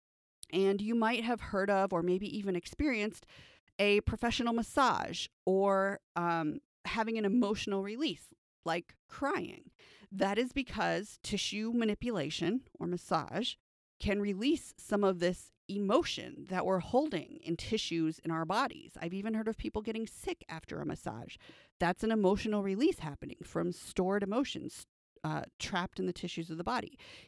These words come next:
It's in our nervous system. And this can be seen even in the simple concept of becoming really tight in the shoulders or in the jaw or the face when we've had a stressful day. And we don't even realize that we're doing it. But several hours later,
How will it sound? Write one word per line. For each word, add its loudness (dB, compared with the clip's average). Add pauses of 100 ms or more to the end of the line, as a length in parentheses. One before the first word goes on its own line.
It's -8
in 2 (240)
our 2
nervous 2
system. -12 (420)
And 6 (260)
this -2
can 0
be -2
seen 0
even 4
in 4
the 2
simple -2
concept 0
of -4
becoming 2 (420)
really 2
tight -2
in -2
the 4
shoulders 2
or 0
in 2
the 2
jaw 4
or 0
the 2
face 2
when 2
we've 4
had -2
a -2
stressful -4
day. 6
And 4 (400)
we 6
don't 8
even 4
realize 2
that -4
we're -2
doing 6
it. -6 (380)
But 6
several 6
hours 0
later, 4